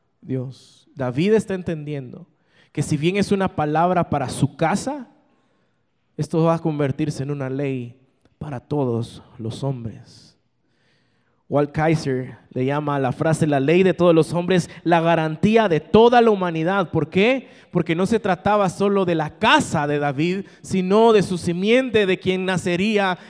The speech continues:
el Redentor. La respuesta a Génesis tres quince,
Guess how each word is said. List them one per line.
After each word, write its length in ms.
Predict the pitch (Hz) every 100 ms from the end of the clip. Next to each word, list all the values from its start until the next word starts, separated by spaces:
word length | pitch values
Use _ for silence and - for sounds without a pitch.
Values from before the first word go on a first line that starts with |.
| -
el 140 | 185
Redentor. 720 | 170 165 165 160 165 214 202
La 120 | 165 160
respuesta 680 | 170 - - 208 208 214
a 140 | 190 170
Génesis 680 | - - 262 254 185 156 -
tres 240 | 165 156
quince, 540 | - 175 160 160 151